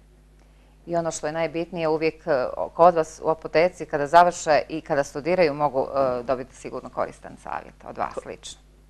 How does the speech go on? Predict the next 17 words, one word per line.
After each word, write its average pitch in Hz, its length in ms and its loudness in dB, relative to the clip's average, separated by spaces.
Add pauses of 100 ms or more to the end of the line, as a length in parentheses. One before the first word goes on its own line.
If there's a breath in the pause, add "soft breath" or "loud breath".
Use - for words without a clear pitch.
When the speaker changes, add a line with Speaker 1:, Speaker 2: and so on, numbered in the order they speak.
(200)
Speaker 1:
od 131 80 -10
vaših 135 300 -2
Speaker 2:
Pa, 277 140 8
Speaker 1:
kolega. - 140 -4
Speaker 2:
trudim 180 400 -2
se - 180 -10
uvijek, 240 400 -2
ono 196 240 -6
što 180 180 -10
znam 190 300 -6
da 175 80 -6
prenesem 185 680 -4 (400 loud breath)
i 180 200 -2 (200)
na 180 100 -4
mlađe 180 360 0
kolege, 233 760 -2 (500 soft breath)
ovaj, 190 500 0